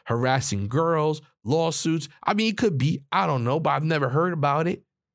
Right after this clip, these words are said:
But now, now all of a sudden, he gotta defend himself. Now he gotta sit there and, and, and, and, and, and stuff. She felt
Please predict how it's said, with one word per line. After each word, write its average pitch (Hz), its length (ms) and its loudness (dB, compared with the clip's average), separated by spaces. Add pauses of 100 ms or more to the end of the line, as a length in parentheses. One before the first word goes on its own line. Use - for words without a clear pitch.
(420)
But 147 120 0
now, 170 460 0
now 165 260 0
all 143 60 0
of 139 60 0
a - 20 -2
sudden, 139 360 0
he 180 180 -2
gotta 131 220 0
defend 127 340 0
himself. 110 460 -2 (3000)
Now 147 240 0
he 156 140 -2
gotta 135 320 0 (240)
sit 147 320 -2
there 131 300 2 (260)
and, 117 340 0
and, 110 340 0
and, 107 520 0
and, 104 500 0
and, 120 120 2
and 104 280 0
stuff. - 380 -4
She 156 180 2
felt 135 380 -2